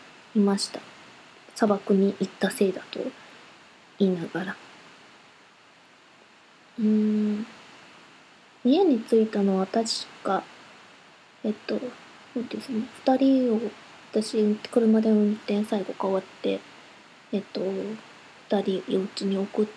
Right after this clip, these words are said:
て、で、私とウィッキーが家に帰っ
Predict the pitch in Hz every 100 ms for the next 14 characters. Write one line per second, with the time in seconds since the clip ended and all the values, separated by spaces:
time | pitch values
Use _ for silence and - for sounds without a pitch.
0 | - - 330 330 339 - - - - -
1 | - - 254 - 240 - - - 226 226
2 | 226 - - 214 214 208 208 - - -
3 | - - 247 240 214 208 233 214